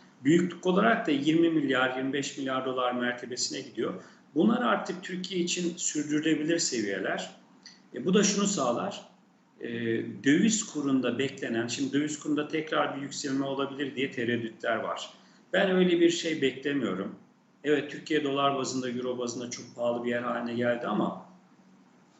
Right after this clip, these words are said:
e, bunun tek nedeni kur politikası da değil. Yani başka nedenleri var. Onlara da değiniriz istersen. Daha yapısal nedenleri var. Kuru bırakarak bir şeyi düzeltemez Türkiye.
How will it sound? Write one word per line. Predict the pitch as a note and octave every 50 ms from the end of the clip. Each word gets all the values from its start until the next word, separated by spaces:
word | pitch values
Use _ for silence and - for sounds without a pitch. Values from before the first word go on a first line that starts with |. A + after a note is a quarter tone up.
| - - _ _ -
e, | A2 G#2+ G2+ G2+ G2 G2 F#2+ F#2+ F#2+ - - - - - -
bunun | D3 F#3 G3+ F#3+ E3+ -
tek | - F#3 F3+ F3+ E3+
nedeni | D#3 C#3 C3+ C#3+ C#3+ C#3 C3+ - -
kur | C3+ B2
politikası | - C3+ B2+ A#2+ B2 - - D3 B2 - - - A#2+ A2+
da | A2 -
değil. | G#2+ G#2 - - - - - - _ _ _ _ _ _ _ _ _ -
Yani | G2+ G2+ A2
başka | B2 A#2+ - - E3 D3+
nedenleri | C#3+ C3+ B2+ B2+ B2+ B2+ B2+ B2 A#2+ A2+ G#2
var. | F#2+ F#2+
Onlara | G#2 A2+ A#2 A#2 A#2 A#2 A#2
da | A#2+ A2+ A#2
değiniriz | A#2 A2+ A2+ A#2 A#2+ A2+ G#2 - - -
istersen. | - - - - F#2 F2 - - - A#2+ A2
Daha | G#2 G2+ A#2 A#2+
yapısal | G#2+ G#2+ G#2 G#2 - - - - A2+ A2 - A#2 - - - _ _ _ A2
nedenleri | G#2+ G#2+ A2 G#2+ A2+ A2+ A2+ A2+ B2+ A2+
var. | G2+ G2+ - - - - - - - - - - - _ _ _ _ _ _
Kuru | - - - E3+ F3+ A#3 A#3+ -
bırakarak | E3+ E3 F#3 F#3 F#3 F#3 F#3 G3+ F#3 - - - -
bir |
şeyi | - - F3+ E3+ D3 C#3
düzeltemez | C3 A#2 B2+ C#3 B2+ B2+ B2+ - A#2 G#2+ G#2+ G#2 - - -
Türkiye. | - - - - _ - -